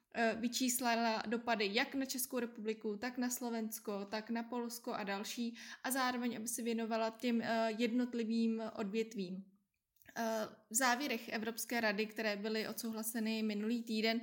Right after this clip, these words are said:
je sice uvedeno, že E U by měla tyto podklady vytvořit. Eh, ten český průmysl je nicméně přesvědčen o tom, že Česko mělo vlastně s vyjádřením té podpory, eh, k těm, eh,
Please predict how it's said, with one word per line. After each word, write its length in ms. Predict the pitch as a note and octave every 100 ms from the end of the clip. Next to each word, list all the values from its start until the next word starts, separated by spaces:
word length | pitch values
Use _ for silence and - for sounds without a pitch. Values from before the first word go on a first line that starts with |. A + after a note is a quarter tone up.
| - - - -
je 80 | A#3
sice 340 | B3 - E4
uvedeno, 640 | G#3 G#3+ G#3+ A#3 C4 C4
že 240 | B3 B3 A3+
E 240 | - A3 -
U 180 | B3
by 160 | A3 A#3
měla 460 | A#3 A#3 A3+ A3+ A3
tyto 260 | A3 B3
podklady 720 | B3 A#3+ - B3+ B3 A#3 - -
vytvořit. 680 | B3 A#3+ C4 C#4 C#4+ C#4+ - - - - -
Eh, 280 | - A3+ A#3 A3+ -
ten 180 | - B3+
český 320 | B3 B3 B3+
průmysl 400 | A#3 B3 A#3+ B3
je 60 | B3+
nicméně 480 | A#3+ A#3 A#3 A#3 B3
přesvědčen 500 | B3 A#3+ A#3+ C4+ A#3
o 120 | A3+
tom, 340 | A3+ G3+ G3+
že 380 | G3+ B3 A3+ A3 A3+
Česko 480 | - C4 - - G#3+
mělo 280 | G#3 A3 G#3+
vlastně 360 | A3 A3+ G#3+
s 120 | A3
vyjádřením 800 | A3+ A#3+ A#3 B3+ B3+ B3+ B3+ G3+
té 200 | G3 G#3
podpory, 680 | G#3 G#3+ - A3 G#3 G3 - - - - -
eh, 160 | G#3+ G3+
k 40 | -
těm, 380 | A3+ G#3+ G#3
eh, 520 | G#3 G#3 G3+ G3+ -